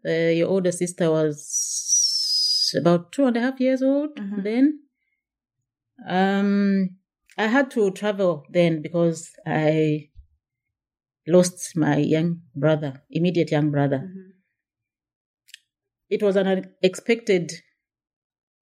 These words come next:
Speaker 1: um, uh, journey.
Speaker 2: Mm-hmm.
Speaker 1: So there was no time to prep, to prepare. You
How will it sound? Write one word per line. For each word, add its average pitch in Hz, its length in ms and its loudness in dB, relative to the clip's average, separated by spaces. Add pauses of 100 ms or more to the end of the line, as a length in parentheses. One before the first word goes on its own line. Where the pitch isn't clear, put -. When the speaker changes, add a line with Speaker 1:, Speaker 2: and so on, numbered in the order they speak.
(280)
Speaker 1:
um, 160 560 0 (1400)
uh, 160 360 0 (240)
journey. 208 500 0
Speaker 2:
Mm-hmm. 180 300 -10
Speaker 1:
So 175 680 0 (960)
there 214 120 2
was 196 120 2
no 233 160 0
time 170 280 -2
to 160 80 -4
prep, 151 300 2 (200)
to 151 120 -12
prepare. 156 460 0 (1900)
You 180 600 0